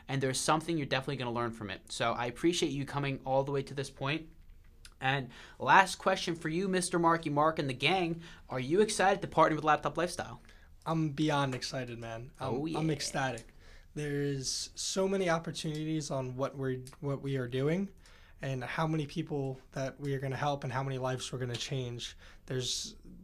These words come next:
Speaker 2: gonna be so many more people living the laptop lifestyle, saying, "Fuck a nine-to-five," and not going and slaving their life away to go have enough money to afford to live in the house that they're not at because they're on work all day.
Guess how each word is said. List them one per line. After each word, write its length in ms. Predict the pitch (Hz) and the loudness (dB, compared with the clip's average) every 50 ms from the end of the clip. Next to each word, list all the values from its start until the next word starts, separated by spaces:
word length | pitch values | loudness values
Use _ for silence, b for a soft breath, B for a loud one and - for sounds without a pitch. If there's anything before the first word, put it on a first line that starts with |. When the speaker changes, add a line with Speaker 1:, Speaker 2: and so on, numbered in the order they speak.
| - - | -10 -2
Speaker 2:
gonna 160 | - 156 147 | -2 0 0
be 100 | 143 143 | 0 0
so 320 | 135 - - - 180 170 175 | 0 0 0 2 2 2 2
many 200 | 175 170 170 170 | 2 2 2 2
more 200 | 160 156 156 143 | 2 2 0 0
people 640 | 143 - - 147 143 143 147 139 139 135 131 - b b b b b b b | -2 -4 -4 -4 -2 -2 -2 0 0 -2 -2 -6 b b b b b b b
living 420 | - 143 139 135 135 131 131 131 127 | -2 -2 0 0 0 0 0 0 -2
the 240 | 123 127 123 123 120 | -2 -2 -2 -2 -2
laptop 560 | 120 127 131 135 139 139 - 160 139 131 - | -2 0 0 0 0 0 0 0 0 0 0
lifestyle, 640 | 135 131 127 123 123 - - - 131 127 127 127 | 0 0 0 0 -2 -2 0 0 2 2 2 0
saying, 320 | - - 139 123 120 117 113 | -2 -4 -4 -6 -6 -6 -8
"Fuck 340 | - - 147 139 139 - | -8 -4 -4 -4 -4 -2
a 40 | 156 | -4
nine-to-five," 880 | 143 135 131 131 131 139 135 - - 139 127 123 120 120 117 117 - - b b b b b b b - | -2 -2 -2 -2 -2 -2 -4 -4 -2 0 0 0 0 -2 -4 -6 -10 -14 b b b b b b b -8
and 100 | 120 120 | -6 -2
not 220 | 123 123 131 131 | 0 0 0 2
going 300 | - 156 143 143 143 139 | 0 0 0 2 2 2
and 100 | 135 131 | 0 0
slaving 340 | - - 147 139 139 135 139 | -2 -2 0 0 0 0 0
their 100 | 139 143 | 0 0
life 300 | 139 143 135 139 - - | 2 2 2 0 0 0
away 420 | 143 135 131 131 127 127 123 123 b b b b b - | 0 0 2 2 0 -2 -4 -6 b b b b b -10
to 120 | - 135 | -6 -4
go 280 | 127 131 135 135 131 127 | 0 0 2 2 0 0
have 260 | 117 127 139 135 131 | -2 -2 -2 -2 -2
enough 280 | 131 131 135 127 - | 0 0 -2 -2 -2
money 460 | - 151 135 131 127 127 127 127 123 - b b b b | -2 -2 -2 -2 0 -2 -2 -4 -6 -10 b b b b
to 140 | - - - | -12 -10 -8
afford 400 | 120 - - - 143 135 131 127 | -8 -8 -4 -4 -2 -2 -2 -2
to 60 | 131 127 | -2 0
live 160 | 131 131 127 | 0 0 0
in 80 | 135 135 | 0 -2
the 80 | 127 | 0
house 280 | 123 131 127 127 120 - | 2 2 2 0 -2 -4
that 120 | 127 120 | -8 -6
they're 100 | - 131 | -6 -4
not 240 | 127 127 131 135 131 | -2 0 0 0 0
at 240 | 127 123 120 120 - | 0 -2 -2 -2 -4
because 300 | - 135 - 135 127 120 | -8 -6 -6 -6 -4 -4
they're 160 | 127 120 120 | -4 -4 -4
on 160 | 120 120 123 | -4 -4 -4
work 240 | 127 127 123 117 - | -4 -4 -4 -4 -4
all 160 | 127 120 - | -4 -4 -4
day. 80 | - | -4